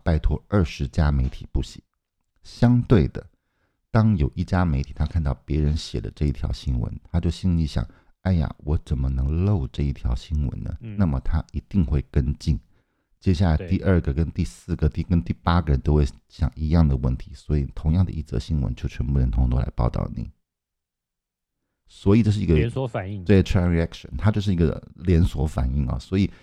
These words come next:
Speaker 1: 现在的每一个，嗯，公众人物或者是公众企业或者是发言人们都要特别的呃，都会特别的在意这些事情，就是因为，呃，现在的媒体的状态已经不是以前的媒体了，现在是一个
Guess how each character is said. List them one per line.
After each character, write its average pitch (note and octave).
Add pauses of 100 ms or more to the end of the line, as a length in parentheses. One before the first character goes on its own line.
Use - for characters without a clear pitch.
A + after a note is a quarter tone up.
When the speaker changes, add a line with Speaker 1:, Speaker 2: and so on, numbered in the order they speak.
(220)
Speaker 1:
现 -
在 F2
的 - (120)
每 D#2
一 E2+
个， D#2 (360)
嗯， C#2 (360)
公 A2+
众 F#2+
人 C2+
物 C#2+
或 D#2
者 C#2
是 C#2+
公 E2
众 E2
企 -
业 A#1+
或 B1
者 -
是 D2+
发 F2
言 C#2+
人 C2+
们 B1+
都 D#2+
要 D#2
特 -
别 C2+
的 C2 (720)
呃， D2 (280)
都 C3
会 C#3+
特 C3+
别 F#2+
的 -
在 G2
意 F2
这 -
些 F2
事 -
情， D2+
就 D#2
是 -
因 D#2+
为， C#2+ (360)
呃， D2+
现 G#2+
在 F2
的 D2
媒 -
体 -
的 C2+
状 D#2
态 E2
已 D#2
经 F2
不 E2
是 -
以 C2+
前 -
的 D#2+
媒 B1+
体 -
了， -
现 -
在 F2+
是 E2+
一 D2
个 C2+